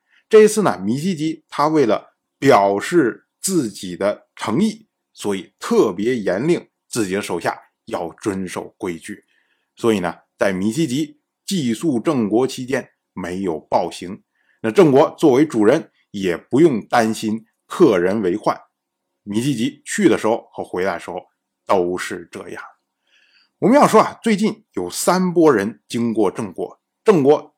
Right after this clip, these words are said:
都是以国君来交劳。那楚国的令尹尾皮，他是坦然受之，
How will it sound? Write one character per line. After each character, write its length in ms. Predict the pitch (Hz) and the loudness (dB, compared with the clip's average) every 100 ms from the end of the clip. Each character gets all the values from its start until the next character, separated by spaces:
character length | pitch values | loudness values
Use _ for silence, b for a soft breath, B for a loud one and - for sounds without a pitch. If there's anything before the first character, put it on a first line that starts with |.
| - | 0
都 280 | 214 214 | 4 4
是 240 | 208 185 135 | 2 0 0
以 200 | 101 95 | -2 -4
国 280 | - 127 190 | 2 6 6
君 320 | 185 196 - _ | 4 -2 -4 _
来 200 | - 90 | -8 -8
交 240 | 90 104 | -4 -4
劳。 220 | 101 - - - - _ _ - | -4 -6 -10 -18 -20 _ _ -8
那 200 | 107 92 | -6 -6
楚 260 | - 127 123 | -2 2 4
国 100 | 151 | 6
的 60 | 214 | 4
令 220 | 226 147 | 4 2
尹 260 | 117 160 _ _ - | 0 -2 _ _ -8
尾 180 | 113 110 | -2 0
皮， 380 | - 196 - _ | 0 -2 -4 _
他 160 | - 107 | -6 -4
是 160 | 104 | -4
坦 420 | 90 - 123 95 92 | -6 -2 0 0 0
然 220 | 110 160 | 0 0
受 240 | - 135 | 0 0
之， 300 | 107 139 - | 0 -4 -8